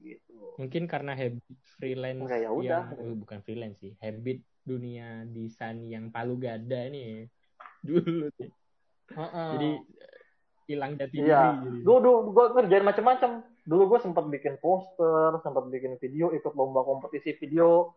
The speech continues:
Speaker 1: Bahkan masih gua pernah, apa ya, gua pernah ikut Alfa terus menang lomba video sampai dua
Speaker 2: Hmm.
Speaker 1: kali tuh. Nah, gitu. Terus gua mikir ya, apa gua bikin video aja gitu kan.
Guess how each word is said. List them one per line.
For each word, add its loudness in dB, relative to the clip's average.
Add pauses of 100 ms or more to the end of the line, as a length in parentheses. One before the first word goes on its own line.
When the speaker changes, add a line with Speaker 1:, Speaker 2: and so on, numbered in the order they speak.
(300)
Speaker 1:
Bahkan 4
masih 4
gua 4
pernah, 0 (320)
apa -2
ya, 6 (100)
gua -2
pernah 4
ikut 0
Alfa 4
terus -4
menang 2
lomba 2
video 2
sampai 0
dua 2
Speaker 2:
Hmm. 0
Speaker 1:
kali 4 (100)
tuh. -2 (960)
Nah, -4
gitu. -2
Terus -6
gua 0
mikir -2
ya, 2
apa 0
gua 2
bikin -8
video -4
aja 0
gitu -12
kan. -12